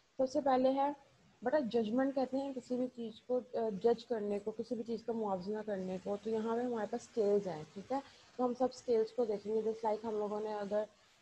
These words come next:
अ, आपके पास खुदा ना खास्ता बारिश आती है बहुत ज़्यादा, तो बारिश को हम लोग किससे मेजर करते हैं? रेन गॉज से। तो हमें पता लगता है कि जी इतनी बारिश हुई है, टेम्परेचर हमें हो जाता है तो हम थर्मामीटर यूज़ करते हैं।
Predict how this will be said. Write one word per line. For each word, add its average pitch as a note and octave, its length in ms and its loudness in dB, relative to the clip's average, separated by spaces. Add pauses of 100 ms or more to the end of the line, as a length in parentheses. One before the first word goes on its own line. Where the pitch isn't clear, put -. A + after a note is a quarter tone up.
(120)
अ, - 40 -6
आपके G#3 340 -4
पास G#3+ 320 -4
खुदा G3+ 220 -4
ना G3+ 160 -4
खास्ता G#3 380 -4
बारिश G3 440 2
आती G#3 220 -8
है G3+ 60 -8
बहुत G3 140 -10
ज़्यादा, G3 220 -4
तो G#3 220 -6
बारिश F#3+ 500 -2
को G#3+ 60 -12
हम G#3 80 -10
लोग G3+ 220 -12
किससे A3 200 -14
मेजर G3 260 -6
करते F#3+ 300 -10
हैं? F#3+ 60 -8
रेन G3 260 -6
गॉज F#3 240 -4
से। F#3+ 340 -6
तो A3 180 -8
हमें A3 140 -2
पता G#3 140 -4
लगता G#3 280 -2
है G#3 60 -6
कि A3 60 -2
जी G#3 100 -6
इतनी - 340 -6
बारिश F#3 360 -2
हुई G#3 60 -2
है, F#3+ 60 -2
टेम्परेचर G#3+ 540 -4
हमें G#3+ 180 -4
हो G3+ 120 -2
जाता F#3+ 240 -6
है G3+ 60 -10
तो A3 80 -6
हम G#3 140 -4
थर्मामीटर G3+ 540 -4
यूज़ F#3+ 360 -6
करते F#3 280 -6
हैं। F#3 160 -4